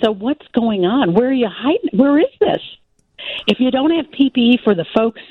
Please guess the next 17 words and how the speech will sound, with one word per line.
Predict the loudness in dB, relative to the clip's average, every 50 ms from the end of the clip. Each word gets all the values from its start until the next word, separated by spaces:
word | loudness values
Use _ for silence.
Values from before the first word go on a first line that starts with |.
| -10 -6 -4
on | -2 0 0
a | -2 -4 -2
floor | 0 2 2 2 2 0 -2 -6 -6 -2
care-, | 0 0 2 2
and, | 2 2 0 0 0
and | 0 0 0 0 -2 0
caring | 0 0 2 2 -2 -4 -2
for | 0 0 0
mild, | 0 0 -2 0 0 0 0 0 -2 -2 -6 -8 _ _ _ _ _ _ _ _ _ _ _ _ _
what, | 0 2 2 2 2 0 -2 -6 -4 -2
what, | -2 -2 0
uh, | 0 0 0 0 0 0
they, | -2 -4 -4 -4 -2
I | -2 -2
forget | -2 -2 -4 -2 -2
what | -2 -2
the, | 0 -2 -4